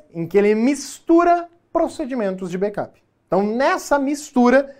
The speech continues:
é que a gente tem que ficar atento, pra não cair em pegadinha da banca, tá? Então,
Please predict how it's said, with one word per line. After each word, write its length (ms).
é 80
que 80
a 40
gente 120
tem 100
que 60
ficar 220
atento, 420
pra 120
não 120
cair 220
em 60
pegadinha 440
da 140
banca, 340
tá? 220
Então, 320